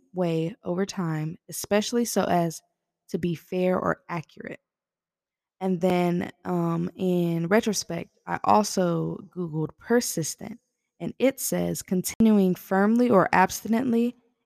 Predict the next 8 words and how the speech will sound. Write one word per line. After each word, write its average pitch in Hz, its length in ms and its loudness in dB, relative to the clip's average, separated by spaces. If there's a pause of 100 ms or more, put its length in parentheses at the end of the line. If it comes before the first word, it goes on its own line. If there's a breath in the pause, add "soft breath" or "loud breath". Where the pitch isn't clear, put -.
in 190 100 2
a 175 60 0
course 196 480 -2
of - 120 -4 (120)
action 233 520 -2
in 185 200 -4
spite 269 680 -2
of 160 400 -4